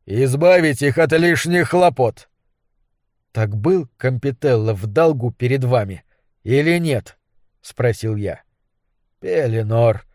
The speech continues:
тихо, но настойчиво заговорил фон Хельрунг. «Мы должны ему всё рассказать». «Что рассказать?»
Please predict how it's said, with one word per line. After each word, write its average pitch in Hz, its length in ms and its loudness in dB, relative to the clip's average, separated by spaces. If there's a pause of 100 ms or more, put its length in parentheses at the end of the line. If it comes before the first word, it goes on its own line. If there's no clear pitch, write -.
(320)
тихо, 139 380 -2
но 160 140 -2
настойчиво 156 720 -2
заговорил 151 540 0
фон 160 220 -4
Хельрунг. 120 560 -2 (540)
«Мы 143 340 -6
должны 117 520 0
ему 175 420 -6
всё 151 480 -2
рассказать». 156 840 -4 (360)
«Что - 500 0
рассказать?» 147 600 0